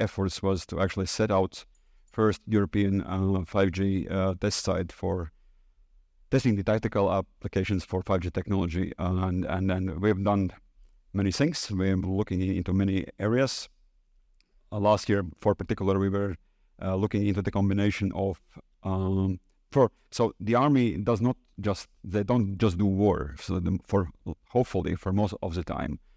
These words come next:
or ninety-nine, or hopefully hundred percent of the time, they're doing activities other than war. That would be training, logistics, and many things else. So in that sense, army and a-, any military base is much more alike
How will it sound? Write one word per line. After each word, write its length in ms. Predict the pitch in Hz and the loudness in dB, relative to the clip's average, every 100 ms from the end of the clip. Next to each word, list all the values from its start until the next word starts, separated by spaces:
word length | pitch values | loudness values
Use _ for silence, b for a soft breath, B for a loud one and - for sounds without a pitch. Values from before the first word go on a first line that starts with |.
| _ _ | _ _
or 120 | - 92 | -8 -2
ninety-nine, 440 | 98 104 98 98 | 0 2 0 0
or 140 | 101 | 0
hopefully 320 | 87 120 107 90 | 0 0 0 2
hundred 260 | 139 151 | 2 2
percent 260 | 107 107 85 | 0 0 0
of 140 | 90 | -2
the 80 | 92 | -2
time, 260 | 98 95 95 | 0 0 2
they're 140 | 98 | 0
doing 240 | 98 104 - | 2 0 0
activities 560 | 98 113 92 95 92 - | -2 -2 -2 -2 -4 -2
other 260 | 110 104 87 | 0 2 0
than 300 | 85 90 87 | -2 -2 -2
war. 220 | 85 85 | -2 -4
That 160 | 90 | -4
would 140 | 92 90 | -4 -2
be 160 | 98 | -2
training, 560 | - 107 110 101 101 98 | 0 2 2 2 2 0
logistics, 640 | 92 90 95 101 92 - | -2 -2 -2 -2 -4 -4
and 200 | 92 92 | -2 0
many 300 | 98 98 98 - _ _ - | 2 2 0 -6 _ _ -6
things 400 | 104 101 - - - | 0 0 0 -6 -2
else. 240 | 107 92 - | -2 -2 -2
So 240 | 98 90 | -2 -2
in 180 | 101 92 | -2 0
that 160 | 107 | 0
sense, 320 | - 104 98 - | 0 -2 -2 -4
army 500 | 101 104 98 98 - _ - | 0 2 4 2 -4 _ -10
and 220 | 92 92 - | -6 -6 -4
a-, 340 | 104 - - - | -2 -2 -6 -2
any 240 | 101 107 | 2 2
military 380 | 104 131 113 107 | 4 4 2 0
base 320 | 95 98 95 | 0 -2 -2
is 100 | 98 | -2
much 180 | 101 104 | -2 -2
more 200 | 98 95 | -2 -2
alike 360 | 92 101 98 | 0 2 0